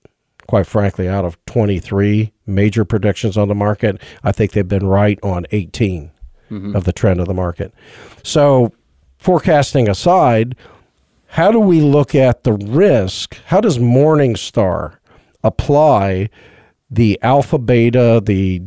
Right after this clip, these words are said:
Speaker 1: standard deviation to return? How do they, how do they, let's just kinda take 'em through the Morningstar report.
Speaker 2: And I think I'm gonna, before we get in here, I'm gonna say one thing. We've always been told, or for the most part, a lot of us have been told,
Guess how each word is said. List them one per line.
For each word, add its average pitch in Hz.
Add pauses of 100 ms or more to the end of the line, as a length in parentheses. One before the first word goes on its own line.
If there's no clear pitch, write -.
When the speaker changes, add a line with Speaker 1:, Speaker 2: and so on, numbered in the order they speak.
(100)
Speaker 1:
standard 120
deviation 110
to 101
return? 98
How 127
do 160
they, 127 (280)
how 160
do 196
they, 139
let's 147
just -
kinda 208
take 160
'em 127
through 135
the 107
Morningstar 117
report. 92
Speaker 2:
And 139
I 143
think 190
I'm 156
gonna, 131 (100)
before 151
we 143
get 135
in 139
here, 127
I'm 123
gonna 123
say 123
one 117
thing. 117 (280)
We've 135
always 160
been 143
told, 123
or 113
for 139
the 131
most 135
part, 123
a 117
lot 120
of 113
us 113
have 107
been 107
told, 110